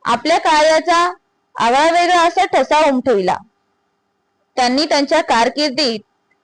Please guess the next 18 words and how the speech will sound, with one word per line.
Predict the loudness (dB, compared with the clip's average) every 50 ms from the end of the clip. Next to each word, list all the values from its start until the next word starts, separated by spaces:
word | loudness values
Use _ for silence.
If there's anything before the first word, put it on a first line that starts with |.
| _ _ -6 -2
गावासाठी | 0 0 2 2 2 2 2 0 0 0 0 -2 -2 -2 0
चार | 0 2 2 2 0
कोटीपेक्षा | 0 -2 -2 -2 -2 -4 -2 -4 -4 -2 0 0 2
अधिक | 2 2 0 0 -2 0 0
रकमेची | 0 0 0 -2 -4 -4 -4 -4 -4
कामे | -2 -2 -2 -2 -2 -4 -6
केली. | -6 -6 -6 -6 -8 -14 _ _ _ _ _ _ _ _ _ _ _ _ _ _ -8
कुमारी | -4 -2 0 0 0 2 2
सुनंदा | 0 0 -2 -2 -2 -2 -2 -2 0 0 0 0
हिने | 0 0 0 0
आपल्या | 0 0 -2 0 -2 -2 0
कार्याचा | 0 0 2 2 2 2 0 0 0
ठसा | 0 0 0 0 0 0 0 0 0 0 -2 -6 _ _ _ _ _ -10 -6
उमटवीत | -4 -4 -2 0 0 0 0 0 0 0 -2 -4 -6 _ _ _ _ _ _ -8 -2
जवळपास | 0 0 2 2 2 0 0 0 0 0 -2 -2
नव्वद | 0 0 0 2 2 0 0 0 -2 -2
पुरस्कार | 0 0 0 -2 -2 0 0 2 2
मिळविले. | 2 0 0 0 0 -2 -2 -4 -4